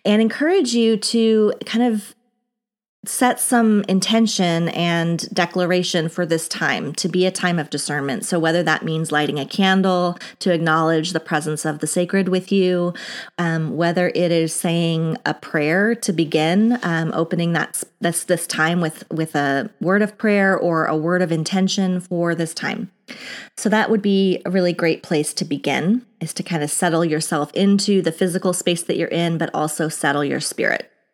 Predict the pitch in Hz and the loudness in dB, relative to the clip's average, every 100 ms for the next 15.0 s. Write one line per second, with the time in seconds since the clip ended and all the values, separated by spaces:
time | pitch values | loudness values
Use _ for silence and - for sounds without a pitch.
0 | _ _ _ _ _ _ - - 214 254 | _ _ _ _ _ _ -10 0 2 2
1 | - - - - - - - 294 320 - | -2 -10 -18 -16 -16 -18 -2 0 0 2
2 | 415 330 196 151 156 330 494 - - - | 2 2 2 4 4 2 0 -6 -20 -2
3 | 208 208 - 190 180 180 254 - 214 202 | 4 4 4 4 2 2 -4 2 2 2
4 | - 190 190 - 175 170 165 160 156 156 | 2 2 0 0 0 2 2 2 2 0
5 | - 156 160 - - 190 175 - 175 202 | -2 -2 -2 -2 0 2 0 -2 0 2
6 | 262 277 262 240 180 175 - 147 143 135 | 4 2 2 2 2 2 0 -2 0 -2
7 | - 67 - - _ _ _ - - - | -2 -6 -10 -20 _ _ _ -18 -14 -2
8 | 214 330 349 208 196 185 190 220 240 208 | 2 4 4 4 4 4 4 6 4 4
9 | 190 202 320 - 339 349 392 302 - 254 | 4 4 4 4 4 6 4 4 4 4
10 | 254 262 262 269 214 233 233 233 208 - | 4 4 4 2 2 4 2 2 2 4
11 | 220 180 147 - - - 214 214 202 190 | 4 4 2 -2 -4 0 2 4 4 2
12 | 180 196 - 196 214 240 269 226 233 226 | 0 -4 -4 2 2 4 2 4 4 6
13 | 208 196 170 170 190 220 196 - 220 208 | 4 4 4 2 2 4 4 4 4 4
14 | 185 - - 240 294 359 381 339 294 | 2 0 -2 2 4 4 4 2 0